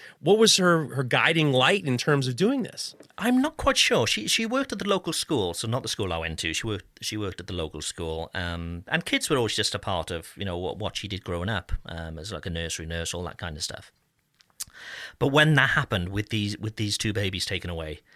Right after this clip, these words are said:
Speaker 2: that's when she decided to have another baby. So I think she was forty, maybe forty-one at the time, which, which was, you know, it's quite late to have a baby. So that's when they had my little brother, Jack. So I'd gone from being the youngest of three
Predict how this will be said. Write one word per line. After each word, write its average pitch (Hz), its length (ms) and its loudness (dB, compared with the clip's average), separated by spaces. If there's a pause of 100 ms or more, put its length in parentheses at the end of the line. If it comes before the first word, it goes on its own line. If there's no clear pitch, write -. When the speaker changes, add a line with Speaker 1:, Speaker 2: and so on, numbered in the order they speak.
(340)
Speaker 2:
that's - 360 0
when 104 580 0
she 95 520 -2
decided 98 420 -2
to 92 60 -6
have 92 80 -4
another 87 180 -6
baby. 92 380 -2 (140)
So - 160 -6
I - 100 -6
think 143 220 -6
she - 140 -2
was 120 120 -4
forty, 123 720 -6
maybe 117 220 -2
forty-one 110 560 -2
at - 80 -2
the - 80 -6
time, 78 360 -6
which, - 160 -6 (100)
which - 200 -8
was, 113 220 -8
you 104 80 -6
know, - 220 -10
it's - 180 -12
quite 107 220 2
late 98 220 -2
to - 200 -8
have 85 140 -6
a 80 40 -6
baby. 80 360 -12 (420)
So - 140 -2
that's 127 380 2
when 110 180 4
they 101 120 2
had 92 360 -2
my 104 120 0
little 170 180 -2
brother, 98 220 0
Jack. - 440 0 (640)
So 107 360 0
I'd 113 200 2
gone 107 240 0
from 104 220 -2
being 98 320 0
the 92 100 -2
youngest 92 640 0
of 90 100 -6
three 85 420 -6